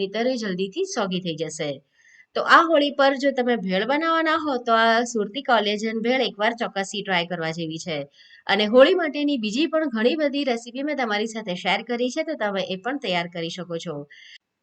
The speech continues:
આજની રેસીપીનો વીડિયો તમને કેવો લાગ્યો કોમેન્ટ કરીને મને ચોક્કસ જણાવો.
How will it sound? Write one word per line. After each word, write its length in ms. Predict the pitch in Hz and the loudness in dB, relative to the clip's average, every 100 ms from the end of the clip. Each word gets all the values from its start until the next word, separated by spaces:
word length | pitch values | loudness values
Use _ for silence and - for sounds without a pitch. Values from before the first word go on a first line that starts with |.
| _ _ - 269 | _ _ 4 6
આજની 200 | 311 415 | 6 4
રેસીપીનો 420 | 392 381 392 381 381 | 4 2 0 0 2
વીડિયો 240 | 359 370 359 | 2 2 2
તમને 240 | 294 294 302 | 2 0 2
કેવો 180 | 277 262 | 2 2
લાગ્યો 240 | 247 254 285 | 2 0 -2
કોમેન્ટ 280 | 220 180 175 185 | -2 -2 -4 -6
કરીને 300 | 202 190 220 | -6 -4 -2
મને 180 | 262 381 254 | -2 -2 -2
ચોક્કસ 360 | 180 185 175 | -2 -2 -2
જણાવો. 400 | 190 180 170 165 | -2 -2 0 -2